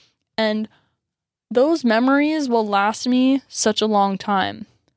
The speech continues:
It was such a perfect trip, and I, like, have no regrets about doing any of that, also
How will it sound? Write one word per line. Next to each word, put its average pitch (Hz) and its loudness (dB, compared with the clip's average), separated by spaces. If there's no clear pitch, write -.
It 214 2
was 220 0
such - -2
a 233 0
perfect - -4
trip, - 0
and 196 -4
I, 190 -2
like, 190 0
have 196 -2
no 196 2
regrets 190 0
about 190 0
doing 196 -2
any 190 -8
of 190 -10
that, 101 -4
also 226 2